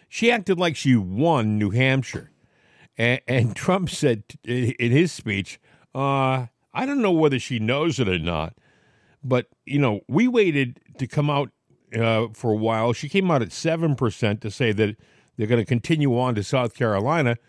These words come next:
We waited till it was fourteen percent of a victory. Actually, I think the final was, like, twelve and a half or thirteen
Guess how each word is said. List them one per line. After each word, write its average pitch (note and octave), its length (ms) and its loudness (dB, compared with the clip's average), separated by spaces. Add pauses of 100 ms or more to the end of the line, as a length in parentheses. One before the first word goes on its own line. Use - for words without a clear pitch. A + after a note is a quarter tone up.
(640)
We E3 180 0
waited A3+ 320 2
till D#3 160 0
it B2+ 60 0
was A2+ 160 0
fourteen A3 680 -2
percent C3 560 -2
of F#2+ 160 -6
a F#2+ 60 0
victory. E2+ 580 -4
Actually, A#2+ 300 -4
I F#2 40 -6
think A2+ 200 -8
the F#2+ 180 -4
final B2 420 -2
was, F2 140 -4
like, E2+ 200 -4 (440)
twelve A2 380 -2
and G#2 100 -2
a F2 40 -4
half G#2 380 -4
or D#2+ 60 -10
thirteen G2 760 -4